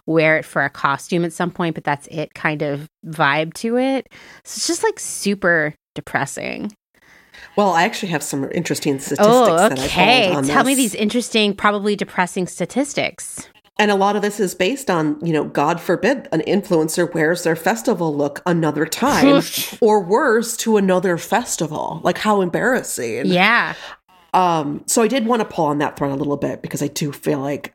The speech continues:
Speaker 2: a lot of our listeners and you are really interested in these facts.
Speaker 1: Mm-hmm.
Speaker 2: And so the numbers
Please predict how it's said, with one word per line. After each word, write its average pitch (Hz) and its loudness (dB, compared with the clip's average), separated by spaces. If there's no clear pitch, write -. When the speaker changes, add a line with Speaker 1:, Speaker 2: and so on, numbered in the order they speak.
Speaker 2:
a 185 4
lot 151 2
of 160 -2
our 180 2
listeners 214 0
and 156 -2
you 185 4
are 160 0
really 175 2
interested 175 -2
in 143 -2
these 156 -2
facts. 220 0
Speaker 1:
Mm-hmm. 202 -2
Speaker 2:
And 190 2
so 190 2
the 175 0
numbers 226 0